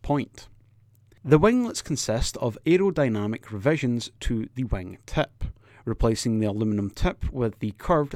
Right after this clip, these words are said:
scimitar-shaped tip cap. A further ventral strake,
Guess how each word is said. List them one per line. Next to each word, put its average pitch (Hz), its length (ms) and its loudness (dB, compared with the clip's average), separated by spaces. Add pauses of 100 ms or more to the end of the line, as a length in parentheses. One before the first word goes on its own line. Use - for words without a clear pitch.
(120)
scimitar-shaped 180 1000 -4 (140)
tip - 320 -12
cap. - 380 -6 (300)
A 139 140 6
further 165 640 2
ventral 143 640 0
strake, - 680 -6